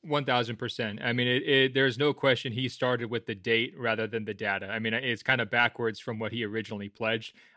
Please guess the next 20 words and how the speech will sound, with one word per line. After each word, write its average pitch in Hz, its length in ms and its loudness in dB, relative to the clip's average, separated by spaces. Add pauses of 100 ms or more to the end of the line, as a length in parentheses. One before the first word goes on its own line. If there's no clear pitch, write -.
Um, 113 240 -2
they 120 140 4
decided 127 360 2
they 123 100 0
wanted 120 260 -4
to 117 100 -6
do 117 40 -6
this 110 160 -8
in 143 180 -8
late 113 220 -2
July 113 400 0
'cause 120 140 -6
they 117 80 -4
needed 110 200 -6
to 110 40 -8
try 120 220 -6
to 113 80 -4
complete 127 500 -6
this 127 160 -4
season 127 480 -4